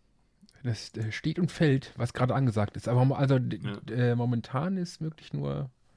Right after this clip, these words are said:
Speaker 1: so ein paar Genre, aber
Speaker 2: Ja,
Speaker 1: sonst
Speaker 2: ja,
Speaker 1: nichts
Speaker 2: es geht
Speaker 1: mehr.
Speaker 2: dann eher in so
Speaker 1: Ja.
Speaker 2: andere Kategorien wie Game Design und sowas mit
Speaker 1: Ja.
Speaker 2: rein, ne? Ähm, aber da werden dann auch Firmen mit ausgezeichnet, was ich auch ganz cool finde. Wollen wir einfach mal durch die Kategorien und die Spiele durchgehen? Ähm,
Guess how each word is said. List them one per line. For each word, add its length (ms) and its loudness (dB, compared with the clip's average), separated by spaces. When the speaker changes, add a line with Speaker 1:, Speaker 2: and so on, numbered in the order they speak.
Speaker 1:
so 80 -6
ein 40 -4
paar 340 -2
Genre, 340 -6
aber 320 -6
Speaker 2:
Ja, 160 -6
Speaker 1:
sonst 180 -10
Speaker 2:
ja, 80 -4
Speaker 1:
nichts 120 -4
Speaker 2:
es 40 -10
geht 100 0
Speaker 1:
mehr. 60 -2
Speaker 2:
dann 100 -4
eher 100 -2
in 60 -4
so 60 -4
Speaker 1:
Ja. 60 -2
Speaker 2:
andere 160 0
Kategorien 440 -4
wie 80 -4
Game 480 -2
Design 500 -8
und 120 -16
sowas 300 -16
mit 200 -18
Speaker 1:
Ja. 80 -10
Speaker 2:
rein, 140 -14
ne? 160 -12
Ähm, 320 -10
aber 120 -2
da 60 -2
werden 120 -2
dann 120 -2
auch 100 -2
Firmen 580 -6
mit 140 -10
ausgezeichnet, 560 -12
was 100 -10
ich 80 -14
auch 60 -14
ganz 180 -12
cool 100 -12
finde. 160 -10
Wollen 140 0
wir 60 -2
einfach 180 -4
mal 80 -2
durch 120 -2
die 80 -6
Kategorien 580 -4
und 100 -6
die 60 -14
Spiele 280 -6
durchgehen? 520 -2
Ähm, 560 -4